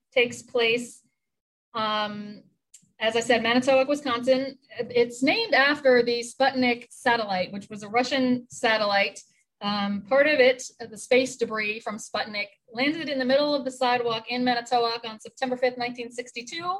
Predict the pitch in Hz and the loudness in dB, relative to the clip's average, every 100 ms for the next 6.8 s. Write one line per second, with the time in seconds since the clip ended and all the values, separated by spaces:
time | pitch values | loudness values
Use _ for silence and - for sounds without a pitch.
0 | 415 262 247 240 247 311 311 330 302 294 | -6 2 2 2 -4 -8 -6 -2 -2 -2
1 | 285 277 254 247 240 254 302 - _ _ | -6 -8 -2 -2 0 0 -2 -10 _ _
2 | _ _ - - 240 233 226 233 240 240 | _ _ -20 0 2 2 2 0 0 -4
3 | 240 247 233 226 247 240 240 240 233 226 | -4 -2 -2 0 2 2 2 -2 -6 -2
4 | 262 302 - 339 330 330 320 262 311 _ | -4 -4 -14 -12 -10 -6 0 0 0 _
5 | _ _ _ - 233 233 254 247 247 247 | _ _ _ -4 0 2 2 0 -4 0
6 | 254 254 247 254 247 180 160 185 | 2 2 0 -2 -2 -8 -12 -14